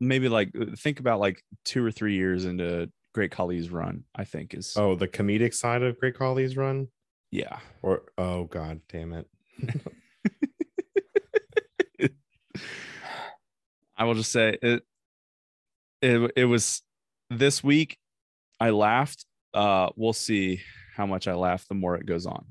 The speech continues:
Speaker 1: But, um, I don't know. The
Speaker 2: Yeah.
Speaker 1: only other stuff I had from Raw, like, Owens and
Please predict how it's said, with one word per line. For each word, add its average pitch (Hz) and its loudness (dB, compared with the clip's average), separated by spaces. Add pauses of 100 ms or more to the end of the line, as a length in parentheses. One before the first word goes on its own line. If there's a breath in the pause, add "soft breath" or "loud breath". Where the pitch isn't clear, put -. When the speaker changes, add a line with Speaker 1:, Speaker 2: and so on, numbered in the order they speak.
Speaker 1:
But, 110 2 (800)
um, 98 0 (1000)
I 117 -8
don't 101 -4
know. 90 -2
The 104 -2
Speaker 2:
Yeah. 120 -2
Speaker 1:
only 156 0
other 170 2
stuff - -4
I 131 -2
had 123 -2
from 117 -2
Raw, 113 4
like, 87 -4 (260)
Owens 131 4
and 117 0